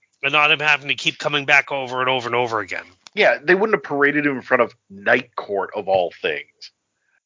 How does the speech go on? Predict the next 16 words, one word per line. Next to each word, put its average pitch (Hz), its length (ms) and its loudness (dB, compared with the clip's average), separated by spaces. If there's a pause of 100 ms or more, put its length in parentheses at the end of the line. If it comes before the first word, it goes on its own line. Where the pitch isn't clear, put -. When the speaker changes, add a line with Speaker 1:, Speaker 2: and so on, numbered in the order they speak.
(280)
Speaker 1:
Right. 127 300 -2 (1040)
Speaker 2:
Yeah, 92 160 6 (120)
if - 80 2
Speaker 1:
Exactly. 165 320 2
Speaker 2:
anything, 147 420 0
it 131 60 4
would 135 160 4
have 135 120 2
been 123 160 2
like, 110 300 2 (300)
you 123 80 2
know, 110 100 4
paraded 123 560 2
in 104 140 2
front 110 380 2
of 98 400 4